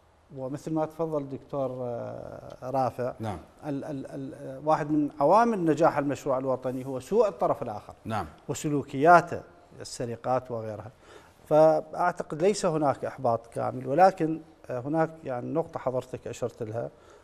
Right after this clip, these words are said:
Speaker 1: وربما هناك تداول في أوساط عراقية كثيرة. آه، أنا أقول كما قلت في عام ألفين وستة كثيرًا بأنه الذي يعتمد على مشروع شبيه للصحوات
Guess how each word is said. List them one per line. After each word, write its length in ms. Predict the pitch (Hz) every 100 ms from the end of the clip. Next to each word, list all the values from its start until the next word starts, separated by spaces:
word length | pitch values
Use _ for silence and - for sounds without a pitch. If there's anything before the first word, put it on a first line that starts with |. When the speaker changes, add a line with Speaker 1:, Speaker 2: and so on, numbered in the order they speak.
| _
Speaker 1:
وربما 960 | 135 131 135 131 151 160 151 151 147 139 - - -
هناك 220 | 143 139
تداول 580 | - 135 156 165 131 110
في 220 | - 117
أوساط 400 | 113 113 135 120 - _ 127
عراقية 440 | 120 117 120 113
كثيرة. 540 | - 113 117 117 127 - - - - - -
آه، 800 | 156 127 123 120 123 120 - 156
أنا 220 | 151 156 135
أقول 400 | - 165 175 180 - _ _
كما 340 | - 160 156 131
قلت 440 | - 165 156 -
في 160 | - 120
عام 280 | 131 139 -
ألفين 380 | 120 151 143
وستة 380 | 135 - 143 135
كثيرًا 600 | - 131 170 170 165 170 - - - _
بأنه 400 | 143 139 147 139
الذي 320 | 131 131 135 156
يعتمد 520 | 156 - 120 107 98
على 260 | 127 127
مشروع 420 | 123 117 156 151 110
شبيه 380 | 127 139 139
للصحوات 800 | 131 - - - 131 147 165 165